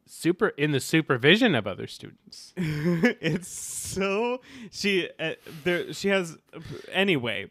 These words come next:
Speaker 1: It's
Speaker 2: we
Speaker 1: just,
Speaker 2: can't keep talking about
Speaker 1: it's
Speaker 2: this,
Speaker 1: just
Speaker 2: but
Speaker 1: so
Speaker 2: it,
Speaker 1: ridiculous.
Speaker 2: it doesn't
Speaker 1: It just,
Speaker 2: make any sense.
Speaker 1: I just forgot. I mean, I remember it happening.
Speaker 2: But it's like,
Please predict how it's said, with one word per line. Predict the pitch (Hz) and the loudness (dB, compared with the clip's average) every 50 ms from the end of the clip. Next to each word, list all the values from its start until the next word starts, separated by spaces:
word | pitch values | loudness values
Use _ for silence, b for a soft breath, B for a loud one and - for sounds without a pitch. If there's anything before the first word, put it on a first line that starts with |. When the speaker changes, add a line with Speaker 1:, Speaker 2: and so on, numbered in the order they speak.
| _ - | _ -4
Speaker 1:
It's | - 143 | -2 0
Speaker 2:
we | 165 214 208 | 2 2 2
Speaker 1:
just, | 170 - | 4 4
Speaker 2:
can't | 226 233 254 233 | 4 4 4 2
keep | 208 220 196 185 | 2 0 0 2
talking | - 208 208 220 - 180 151 147 | 2 0 0 0 -2 -4 -4 -2
about | 147 143 127 127 151 | 0 0 0 2 2
Speaker 1:
it's | 151 147 143 - | 2 2 0 -2
Speaker 2:
this, | 175 127 | 0 2
Speaker 1:
just | - 220 | 6 6
Speaker 2:
but | 226 - | 8 8
Speaker 1:
so | 185 180 180 | 8 8 8
Speaker 2:
it, | 175 | 6
Speaker 1:
ridiculous. | 170 165 147 151 147 - - 143 135 | 4 4 2 0 -2 0 0 0 2
Speaker 2:
it | |
doesn't | 190 196 151 | 2 2 2
Speaker 1:
It | - - 175 | 2 2 0
just, | 190 190 185 | 0 0 -2
Speaker 2:
make | 170 160 | -4 -6
any | 170 190 | -8 -8
sense. | 190 - 170 165 156 - - - - - | -8 -8 -10 -10 -10 -12 -14 -12 -2 0
Speaker 1:
I | 143 165 | 2 2
just | 170 208 208 - | 4 2 0 2
forgot. | - 233 220 196 151 - 151 147 151 160 160 160 151 - | 2 2 2 4 4 4 6 6 8 8 6 6 4 2
I | - 147 156 | 2 2 2
mean, | 170 170 170 | 2 2 0
I | 170 156 160 | 2 4 4
remember | 165 165 160 156 156 160 165 170 175 | 4 4 4 2 2 2 2 2 0
it | 160 120 | 0 0
happening. | 117 127 127 131 131 - 151 156 156 160 165 165 160 - _ _ _ _ _ - | -2 -2 -2 -2 -2 -2 -4 -4 -4 -4 -6 -8 -10 -12 _ _ _ _ _ -2
Speaker 2:
But | 156 170 165 | 0 2 2
it's | 175 - - | 2 0 0
like, | - 196 180 180 - - - | 2 2 2 2 0 -4 -10